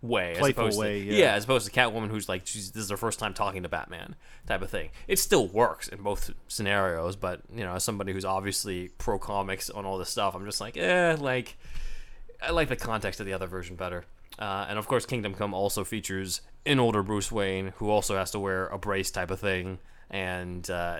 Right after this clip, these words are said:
Speaker 1: that version of Bruce Wayne is actually sort of like, it's explained that he didn't recover from Bane's attack in that version. That's why he's all fucked up.
Speaker 2: Ah.
Speaker 1: So
Speaker 2: He
Speaker 1: so
Speaker 2: didn't have somebody just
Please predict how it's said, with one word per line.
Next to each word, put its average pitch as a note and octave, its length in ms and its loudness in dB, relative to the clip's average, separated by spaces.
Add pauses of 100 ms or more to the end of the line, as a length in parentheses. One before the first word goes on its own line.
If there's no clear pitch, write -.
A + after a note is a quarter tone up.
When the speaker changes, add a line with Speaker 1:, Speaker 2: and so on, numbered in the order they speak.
Speaker 1:
that A2 180 -4
version A2 320 -2
of F2 120 -8
Bruce - 220 0
Wayne G2+ 140 -4
is F2+ 80 -6
actually F#2+ 640 -4 (160)
sort G#2+ 240 -2
of F#2+ 100 -4
like, F#2 180 -4 (600)
it's B2 120 -4
explained A#2 500 2
that F#2+ 220 -2
he A#2+ 100 -2
didn't G#2+ 220 -2
recover F2+ 460 -2
from G2+ 200 -4
Bane's F2+ 240 -2
attack F2 320 -4
in F2 80 -8
that F2 180 -8
version. F2+ 340 -6 (140)
That's - 160 -12
why F#2 120 -4
he's F2 260 -12
all F#2 180 -6
fucked - 240 -8
up. F#2 200 -4 (200)
Speaker 2:
Ah. G#2 840 -2 (240)
Speaker 1:
So F2+ 280 -10 (580)
Speaker 2:
He B2+ 60 0
Speaker 1:
so C#3+ 60 4
Speaker 2:
didn't C#3+ 120 -2
have C3+ 240 2
somebody B2+ 480 4
just G#2+ 340 -4